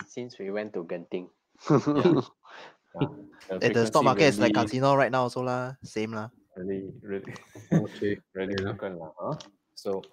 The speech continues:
Speaker 2: so what is this about? Um, you know, re-, uh, quite recently, President Xi, uh, hits on the corruption. Uh, that was, uh, that was started in two thousand thirteen. So,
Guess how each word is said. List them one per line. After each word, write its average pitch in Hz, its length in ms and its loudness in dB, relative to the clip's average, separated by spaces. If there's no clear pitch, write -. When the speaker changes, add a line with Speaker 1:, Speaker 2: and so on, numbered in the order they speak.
Speaker 2:
so 127 100 2
what 131 240 2
is 113 140 -4
this 120 160 -2
about? 101 320 -2
Um, 95 540 -8
you 110 100 -6
know, 135 380 0
re-, 120 320 0
uh, 101 480 -6
quite 143 220 -2
recently, 117 560 -4
President 107 400 0
Xi, 143 320 2
uh, 90 400 -4
hits - 240 0
on 92 80 4
the 90 80 0
corruption. 101 560 2
Uh, 90 160 -4
that 113 140 6
was, - 580 2
uh, - 240 -6
that 123 80 4
was 101 160 2
started 98 320 0
in 87 160 -6
two 104 160 0
thousand 95 320 2
thirteen. 87 240 -4
So, 101 400 2